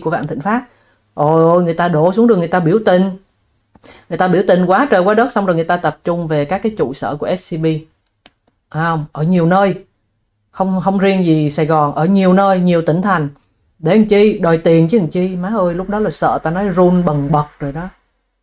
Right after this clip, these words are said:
Đó là run bần bật rồi đó. Mà không phải chỉ có, ờ, nổi lên một lúc một chốc đó đâu. Mà nghe nói rằng là bây giờ đó, xung quanh những cái, ờ, trụ sở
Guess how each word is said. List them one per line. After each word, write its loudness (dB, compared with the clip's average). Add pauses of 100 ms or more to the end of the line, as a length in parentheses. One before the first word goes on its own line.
(1040)
Đó -4
là 2
run 2
bần 2
bật -2
rồi -4
đó. -8 (3500)
Mà 0
không -2
phải 2
chỉ 0
có, 2
ờ, 2
nổi 2
lên 2
một 0
lúc 2
một -2
chốc 0
đó 2
đâu. 0 (600)
Mà -2
nghe 0
nói 2
rằng 2
là 2
bây 0
giờ 2
đó, -2 (340)
xung 0
quanh 2
những 2
cái, 0
ờ, 0
trụ 0
sở 0